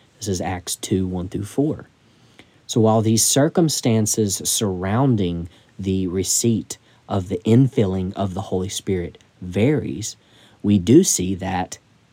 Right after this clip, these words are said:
nevertheless, he came. We learn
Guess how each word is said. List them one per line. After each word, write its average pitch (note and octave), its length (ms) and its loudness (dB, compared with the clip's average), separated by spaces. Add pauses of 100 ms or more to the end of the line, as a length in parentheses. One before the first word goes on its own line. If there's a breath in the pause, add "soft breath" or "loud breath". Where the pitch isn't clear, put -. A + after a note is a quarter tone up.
(320)
nevertheless, G2 720 -2 (180)
he F#2 220 -12
came. F#2+ 500 -4 (1900 soft breath)
We A2+ 160 6
learn A#2 680 4